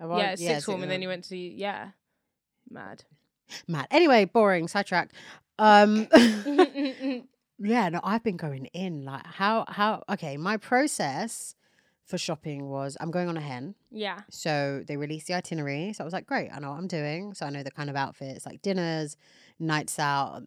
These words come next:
Speaker 1: and then beach days. And then you always have to have, like, the contingencies, the overflows, the extras.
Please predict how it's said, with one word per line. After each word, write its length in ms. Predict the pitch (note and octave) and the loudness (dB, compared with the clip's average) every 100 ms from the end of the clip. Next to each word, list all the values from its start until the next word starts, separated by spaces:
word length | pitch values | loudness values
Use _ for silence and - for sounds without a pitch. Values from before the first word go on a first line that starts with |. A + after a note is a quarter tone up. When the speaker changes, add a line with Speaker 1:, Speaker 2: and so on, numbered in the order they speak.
| D3+ | -14
Speaker 1:
and 120 | D3+ | -10
then 400 | C#3 C3+ C3 C3 - | -10 -10 -12 -14 -8
beach 260 | G#3 - | -8 -6
days. 380 | - D#3+ D3+ D3+ D3 | -4 -4 -4 -6 -8
And 60 | |
then 80 | C#3+ | -10
you 80 | C#3+ | -8
always 200 | D#3 D3+ | -6 -8
have 100 | C#3+ - | -10 -12
to 20 | |
have, 200 | D3 C#3 | -10 -8
like, 240 | C#3+ - | -10 -10
the 80 | - | -12
contingencies, 760 | D#3 C#3+ D3 C3+ C3 - C3 B2+ | -10 -8 -8 -10 -12 -10 -10 -8
the 100 | D3+ | -6
overflows, 580 | D3+ C3+ D3 C#3 C3+ | -6 -6 -8 -8 -8
the 120 | - C#3 | -12 -16
extras. 560 | - - C#3+ C#3 C3 | -14 -10 -8 -8 -10